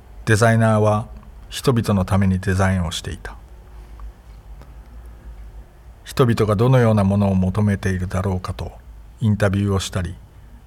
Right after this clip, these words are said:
観察をしたりして、プロダクトをより良いものにしていった。もちろんユーザーテストを実施する場合もあるが、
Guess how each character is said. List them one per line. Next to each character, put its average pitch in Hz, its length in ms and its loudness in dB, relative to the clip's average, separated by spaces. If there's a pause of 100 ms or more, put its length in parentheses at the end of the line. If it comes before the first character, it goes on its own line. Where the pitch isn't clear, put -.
(120)
観 113 220 2
察 107 280 0
を 101 60 2
し - 80 -4
た 104 140 -2
り 87 80 -4
し - 120 -8
て、 - 180 -10 (640)
プ - 100 -4
ロ 113 100 4
ダ 107 120 4
ク - 100 -6
ト 117 80 2
を 104 80 4
よ 104 160 2
り 104 100 2
良 110 140 6
い 104 60 4
も 92 160 2
の 90 80 2
に 87 100 -2
し - 120 -10
て 87 100 -10
い - 20 -8
っ 87 60 -12 (120)
た。 - 160 -14 (2500)
も 123 120 4
ち 131 100 -2
ろ 120 100 4
ん 110 80 4
ユ 113 180 4
ー - 20 2
ザ 113 140 4
ー 120 40 4
テ 110 140 2
ス - 120 -4
ト 101 120 -4
を 92 60 -2
実 92 160 -2
施 - 200 -4
す - 140 -2
る 98 80 0
場 95 180 2
合 95 100 2
も 95 160 2
あ 95 60 0
る 95 80 -6
が、 - 220 -14